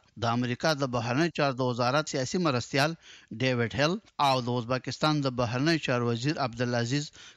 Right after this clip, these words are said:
کاملوف د یوه ویډیويي کانفرنس له لارې د افغانستان په باب د خبرو په ضمن کې دغه غوښتنه وکړه.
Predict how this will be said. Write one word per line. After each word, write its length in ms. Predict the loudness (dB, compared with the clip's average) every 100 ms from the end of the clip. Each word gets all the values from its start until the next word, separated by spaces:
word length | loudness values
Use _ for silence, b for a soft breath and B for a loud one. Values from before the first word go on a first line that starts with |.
| 0
کاملوف 440 | 2 2 2 0 -2 -6 -2
د 20 | 2
یوه 160 | 2 2 2
ویډیويي 360 | 0 2 0 0
کانفرنس 500 | 0 0 -2 -2 -2
له 60 | 0
لارې 180 | 0 0
د 60 | -2
افغانستان 460 | -2 -2 -2 -2 -2 -2
په 60 | 2
باب 240 | 2 0 _ -4
د 120 | -2
خبرو 320 | 0 0 0
په 60 | -2
ضمن 280 | 0 0 -2
کې 100 | -4 -2 -2
دغه 140 | -2 -4
غوښتنه 360 | -4 -2 -2 -2 -4
وکړه. 300 | -4 -4